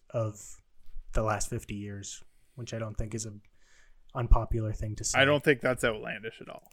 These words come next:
Speaker 2: No.
Speaker 1: So it'll be interesting to keep talking about them.
Speaker 2: I, I'm very excited. This is fun.
Speaker 1: Yeah.
Speaker 2: This is
Speaker 1: Um,
Speaker 2: fun. I'm, I'm excited to watch. Uh,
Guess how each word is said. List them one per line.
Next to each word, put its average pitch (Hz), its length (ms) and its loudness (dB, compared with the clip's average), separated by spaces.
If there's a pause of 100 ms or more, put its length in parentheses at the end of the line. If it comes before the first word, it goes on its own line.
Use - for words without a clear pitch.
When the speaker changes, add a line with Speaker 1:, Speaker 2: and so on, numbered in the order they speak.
(240)
Speaker 2:
No. - 80 -10 (580)
Speaker 1:
So - 160 -6
it'll 127 120 0
be 131 100 0
interesting 131 420 -6
to 123 60 -4
keep 123 180 -6
talking 127 320 4
about 104 220 -10
them. 107 160 -10 (1120)
Speaker 2:
I, 113 160 -2 (160)
I'm 117 280 -2 (200)
very 135 260 4
excited. - 480 -2 (500)
This 156 220 4
is 185 140 2
fun. 127 320 8 (1200)
Speaker 1:
Yeah. 107 200 -2
Speaker 2:
This 131 140 0
is 190 100 6
Speaker 1:
Um, 110 40 -2
Speaker 2:
fun. 160 220 12
I'm, 156 220 12
I'm 147 180 10
excited 170 440 10
to 175 80 4
watch. 160 500 4
Uh, 160 360 6